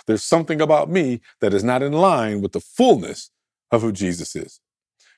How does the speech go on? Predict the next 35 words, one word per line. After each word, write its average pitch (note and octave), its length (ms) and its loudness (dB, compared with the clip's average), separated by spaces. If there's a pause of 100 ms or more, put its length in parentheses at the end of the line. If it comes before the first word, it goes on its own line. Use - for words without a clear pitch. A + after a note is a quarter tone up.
(120)
But A2 180 0
when B2+ 540 0
that G#3 180 4
happens, F3+ 500 -6
as B2+ 220 0
we F#3 140 0
grow, D#3+ 480 2 (240)
when C3+ 180 2
that D#3+ 160 0
happens, D#3+ 500 -8 (220)
there's A#2+ 180 2
something F#3+ 520 -2
about B2 360 -2
being C3+ 380 -4
gr-, A2 160 -6 (100)
being, A2+ 440 -4 (180)
uh, F#2 200 -14 (260)
transformed C#3+ 1080 -8
into C#3 380 -8
the A2 100 -10
fullness B2 480 -6
of G#2 100 -12
who A2 120 -6
Jesus G#2+ 420 -8
is. B2+ 320 -4 (1120)
When A2+ 240 2
that D3 280 2
thing D#3+ 200 0
is A#2+ 160 -2
true E3 320 2
in F3 80 -2
us, G3 360 -4 (420)
there's G#2+ 180 0
something B2+ 480 -4
attractive G#2+ 800 -6